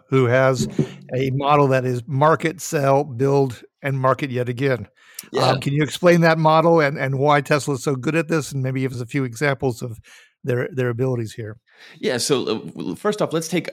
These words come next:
Speaker 2: a, a clear lens of what we're talking about. We're just not gonna say Tesla, 'cause that's just too easy. You could just say Tesla and it's just like, you know, a simple answer.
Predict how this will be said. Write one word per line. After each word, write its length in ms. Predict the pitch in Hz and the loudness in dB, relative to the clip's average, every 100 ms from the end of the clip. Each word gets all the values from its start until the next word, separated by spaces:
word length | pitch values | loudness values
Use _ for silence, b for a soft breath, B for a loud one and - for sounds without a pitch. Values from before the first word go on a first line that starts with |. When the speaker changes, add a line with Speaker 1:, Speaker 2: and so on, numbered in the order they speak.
| - | -6
Speaker 2:
a, 240 | 110 - | -6 -2
a 220 | 107 98 92 | 0 0 -4
clear 480 | _ - 151 160 156 | _ -12 -4 -2 0
lens 420 | 117 104 95 85 | -2 -2 -2 -4
of 60 | 90 | -6
what 80 | 90 | -4
we're 80 | 104 | -4
talking 280 | - 73 | -4 -8
about. 120 | 64 104 | -4 -4
We're 80 | |
just 180 | 143 170 | -2 0
not 140 | 208 190 | 0 0
gonna 100 | 160 | -2
say 160 | 151 | -2
Tesla, 500 | 117 - 82 - - | -4 -4 -6 -6 -10
'cause 140 | - 98 | -6 0
that's 220 | 123 135 | 0 0
just 180 | 127 - | -6 -2
too 180 | 139 | -2
easy. 300 | 101 101 87 | -2 -4 -4
You 100 | 85 | -2
could 120 | 104 123 | -2 -2
just 120 | 123 | 0
say 120 | 123 | -2
Tesla 460 | - 107 101 101 95 | 0 -2 0 0 0
and 140 | 90 | 0
it's 120 | 87 | -4
just 200 | - 92 | -4 -2
like, 200 | 87 - | -2 -4
you 80 | - | -4
know, 140 | 87 85 | -4 -2
a 40 | |
simple 320 | - 117 92 | 0 0 0
answer. 460 | 76 85 - - | -2 -4 -4 -12